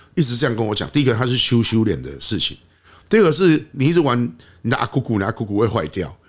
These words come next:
对，所以我们就是在这种有罪恶感的情况下，因为是妈妈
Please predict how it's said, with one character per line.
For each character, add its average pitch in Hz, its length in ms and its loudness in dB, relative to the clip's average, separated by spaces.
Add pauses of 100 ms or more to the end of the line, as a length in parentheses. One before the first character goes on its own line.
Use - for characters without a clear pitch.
(440)
对， 76 180 -14
所 208 140 4
以 - 20 8
我 160 100 4
们 113 200 0
就 165 180 4
是 156 80 2
在 160 160 0
这 156 140 0
种 90 200 -4 (440)
有 101 180 0
罪 214 320 0
恶 156 160 4
感 - 240 -10
的 - 80 -10
情 - 180 -4
况 85 200 -10
下， 104 80 -4
因 127 80 0
为 147 80 2
是 139 100 2
妈 147 180 2
妈 147 240 -4